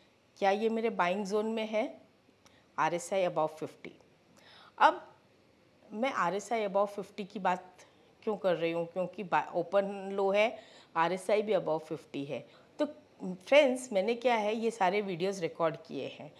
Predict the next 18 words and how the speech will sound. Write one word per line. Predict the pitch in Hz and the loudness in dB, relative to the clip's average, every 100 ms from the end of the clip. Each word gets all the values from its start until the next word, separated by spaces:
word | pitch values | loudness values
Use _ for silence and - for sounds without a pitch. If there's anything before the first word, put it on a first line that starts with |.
| - - - | -20 -20 -12
जैसे | 147 196 190 240 | -2 -2 0 -2
जैसे | 233 233 | -2 0
आप | 202 - | -2 -2
लोग | 196 196 | -8 -4
की | 202 | -4
रिक्वेस्ट | 180 180 180 180 | -4 0 0 2
आती | 170 170 165 | -2 -2 0
है, | 165 | 0
डिमांड | 160 160 165 165 | 0 -4 -4 -4
आती | 160 - 170 | -6 -6 0
है, | 170 | 0
वैसे | 156 151 175 | 0 -4 -2
वैसे | 175 175 180 | -2 -2 -2
मैं | 185 | -2
वीडियोज़ | 170 165 175 170 | -4 -2 -2 0
बनाती | 175 180 180 208 | -2 -2 -2 -4
हूँ | 190 - - - - - - 180 | -6 -8 -18 -20 -20 -20 -8 2
और | 208 185 - | 4 4 -2